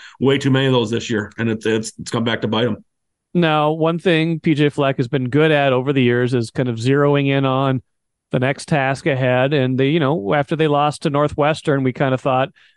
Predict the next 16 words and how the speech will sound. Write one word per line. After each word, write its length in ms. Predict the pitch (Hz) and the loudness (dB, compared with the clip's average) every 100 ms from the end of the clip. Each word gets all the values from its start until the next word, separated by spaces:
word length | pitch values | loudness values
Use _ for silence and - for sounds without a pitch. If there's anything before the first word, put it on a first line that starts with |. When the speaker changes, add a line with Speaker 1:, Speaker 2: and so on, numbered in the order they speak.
| _ | _
Speaker 2:
season 400 | - - 175 147 | -6 0 2 2
over, 340 | 151 123 143 165 | 2 2 2 2
but 160 | 151 | 0
they 140 | 143 135 | 0 0
rallied 420 | 123 123 139 143 | 2 2 2 0
themselves 560 | 135 131 - 127 131 - | 0 -2 0 0 0 -2
to 80 | |
the 100 | 131 | -4
point 280 | 131 135 135 | -2 -2 -2
where 100 | 123 | 0
they 140 | 123 123 | 0 2
were 120 | 120 | 0
back 400 | 120 123 127 - | 0 -2 -2 -4
in 380 | 160 131 131 123 _ _ _ _ _ _ | -2 -2 -2 -6 _ _ _ _ _ _
contention 800 | 170 143 165 160 160 - 151 156 | -4 -2 0 0 -2 0 0 -2
for 600 | - 143 139 135 131 | -2 0 2 2 0